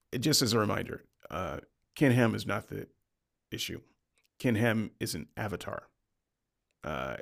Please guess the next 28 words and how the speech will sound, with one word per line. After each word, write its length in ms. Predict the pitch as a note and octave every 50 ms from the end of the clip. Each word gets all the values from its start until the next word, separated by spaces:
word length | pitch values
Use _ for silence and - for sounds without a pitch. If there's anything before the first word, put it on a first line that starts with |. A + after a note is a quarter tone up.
| - -
and 200 | - A2+ G#2 F#2+
I 60 | A2
think 180 | - - A2+
it's 100 | A2+ G2
a 40 | F2+
mistake 400 | F#2+ G2 - - - C#3+ C3 -
to 100 | - B2
look 160 | G2+ G#2 G2+
at 140 | - E2+ -
Ken 240 | - - - G#2+ G#2+
Ham 320 | E2+ F#2+ A2+ G#2+ G#2+ F#2+
as 100 | G2 G#2 G#2
a 60 | G2
singular 520 | - - - C3+ B2 A#2+ A#2+ A2+ - G#2+ A2
individual 520 | G#2+ G2 G2+ A2 G#2+ F#2+ - F2 E2 F#2
saying 360 | - - - - G2+ G2 -
words. 360 | - F2 - - - - - - _ _ _ _ _ _ _ _ _ _ _ - _ _ - _ _ _ _ _ _ _ _ _
He's 200 | - A#2+ A#2+ G#2+
not 160 | B2+ B2 A2+
a 40 | G#2+
singular 400 | - - B2 A#2+ G#2+ G#2+ A2 G#2+
is-, 180 | A2 G#2 - - - _
individual 440 | A#2 G#2+ G2+ F#2+ G2 F2+ G#2 G2 F#2+
saying 280 | - - - F#2+ F2+
words. 300 | F2+ - - - - -
He's 200 | - A#2 A#2+ G#2
an 100 | A#2 - -
avatar 560 | - G#2 G2+ F#2+ F#2 - - F#2+ F#2+ F#2+ G2